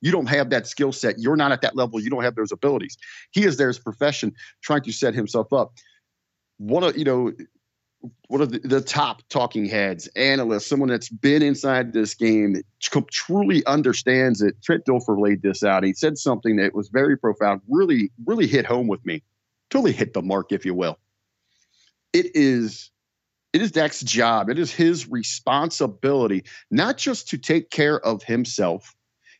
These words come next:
and his family for, you know, the now and the future, but it is his job as a higher profile player in this league, and especially in the quarterback position, for him to continue to grow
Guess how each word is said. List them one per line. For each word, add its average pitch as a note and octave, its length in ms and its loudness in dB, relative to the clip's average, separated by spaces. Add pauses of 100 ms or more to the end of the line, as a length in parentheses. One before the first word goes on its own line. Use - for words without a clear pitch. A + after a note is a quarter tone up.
(120)
and B2+ 220 4
his D#3 260 2
family G#2 460 0
for, G#2+ 400 0
you A#2+ 100 2
know, G#2+ 140 4
the G#2+ 140 2
now A#2+ 580 4
and B2+ 160 2
the B2+ 80 -2
future, G#2+ 580 -2 (580)
but F3+ 120 4
it F#3 160 2
is C3+ 240 0
his B3 400 2
job F#2 440 2 (440)
as C3+ 200 4
a C3+ 160 4
higher F3 400 0
profile D#3 680 0
player C#3+ 320 0
in D#3+ 80 0
this D#3+ 160 -4
league, A#2 240 2
and A#2 100 0
especially C3+ 380 -2
in G3 80 2
the F#3+ 80 2
quarterback D#3+ 580 2
position, A2 560 -2 (280)
for D3 120 2
him E3 280 2
to G#3 100 -2
continue D#3+ 640 0
to D3 220 -2
grow A2 640 0